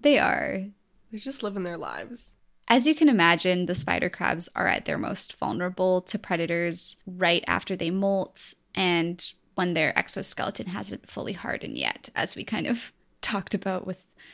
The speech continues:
Speaker 1: when they're in that sort of fleshy and vulnerable state.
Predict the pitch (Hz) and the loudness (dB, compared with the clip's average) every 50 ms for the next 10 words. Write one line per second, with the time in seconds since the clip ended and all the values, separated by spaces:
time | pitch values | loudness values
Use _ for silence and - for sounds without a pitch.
0 | - - - 208 190 185 175 175 170 170 165 160 - - - - 180 170 - - | -14 -4 0 2 4 4 4 2 2 2 4 2 2 2 0 -2 -2 -4 -4 -8
1 | - - - 170 170 - - - 180 175 175 175 175 170 180 175 175 175 175 170 | -12 -2 -2 -2 0 0 -2 -2 -2 -4 -4 -4 -4 -4 -4 -4 -4 -4 -6 -6
2 | - 185 185 - - - - - - - - - - - | -8 -6 -4 -4 -4 -2 -4 -4 -6 -8 -10 -12 -14 -14